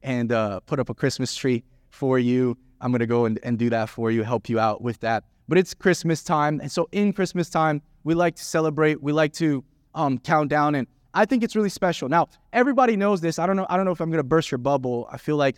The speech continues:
I, I, I've been trying not to. Like, my kids are, are in the phase where they just started to believe in Santa Claus, and I don't know how I feel about that. So I'm trying to process that and trying to see how I'm gonna deal with this. But, um, but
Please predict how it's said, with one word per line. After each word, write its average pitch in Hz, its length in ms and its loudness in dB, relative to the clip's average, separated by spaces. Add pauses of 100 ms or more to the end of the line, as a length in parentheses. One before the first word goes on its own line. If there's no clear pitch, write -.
I, 151 240 0
I, 143 220 -2 (240)
I've 147 160 -2
been 139 100 -2
trying 143 280 2
not 139 220 2
to. 131 120 -6
Like, 120 160 -2
my 143 100 0
kids 147 300 0
are, 123 240 -2
are 131 160 0
in 135 100 0
the 120 80 -2
phase 139 340 0
where 123 120 -4
they 143 100 2
just 135 160 -6
started 135 280 -2
to 131 60 -10
believe 123 240 0
in 117 60 -2
Santa 131 240 -2
Claus, 131 300 0 (200)
and 131 80 0
I 160 60 4
don't 170 80 2
know 156 60 2
how 143 100 4
I - 40 -2
feel 131 180 -2
about 143 220 0
that. 156 200 0 (200)
So - 120 -2
I'm 143 80 0
trying 160 160 2
to 135 60 -2
process 147 400 -2
that 135 340 0
and 120 140 -4
trying 139 160 -2
to 123 80 -4
see 135 160 -4
how 127 100 -2
I'm 127 120 -2
gonna 117 140 -4
deal 127 220 -2
with 139 140 -2
this. 147 260 0 (240)
But, 165 240 2
um, 156 340 2 (320)
but 175 280 4